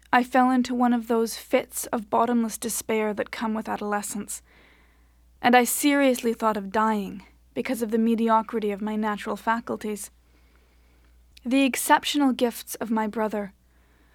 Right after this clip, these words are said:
who had a childhood and youth comparable to those of Pascal, brought my own inferiority home to me. I did not mind having no visible successes,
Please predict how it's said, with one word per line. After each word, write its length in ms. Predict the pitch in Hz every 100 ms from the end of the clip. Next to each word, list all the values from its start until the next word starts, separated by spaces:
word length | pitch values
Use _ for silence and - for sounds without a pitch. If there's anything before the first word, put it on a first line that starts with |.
| _ -
who 160 | 254
had 80 | 240
a 80 | 233
childhood 640 | - 269 247 247 - 226
and 160 | 220 214
youth 300 | 233 240 -
comparable 560 | 262 233 247 220 202
to 160 | 202 220
those 260 | 220 220 214
of 140 | 202
Pascal, 720 | 240 214 - - 233 214 190 _ _ _ _ _ _ _ _
brought 240 | - 262 269
my 180 | 254 254
own 280 | 269 269
inferiority 1040 | 269 247 - - 269 262 247 233 247 226 220
home 340 | - 240 240
to 140 | 233 233
me. 260 | 202 190 _ _ _ _ _ _ _ _ _ _ _ _ _ _ _ _ _ _ _ _ -
I 80 | 233
did 160 | 240
not 240 | 220 226 -
mind 440 | 220 233 240 233
having 340 | - 233 226 220
no 100 | 214
visible 540 | 202 226 240 226 208
successes, 840 | - 226 - 247 254 - 240 -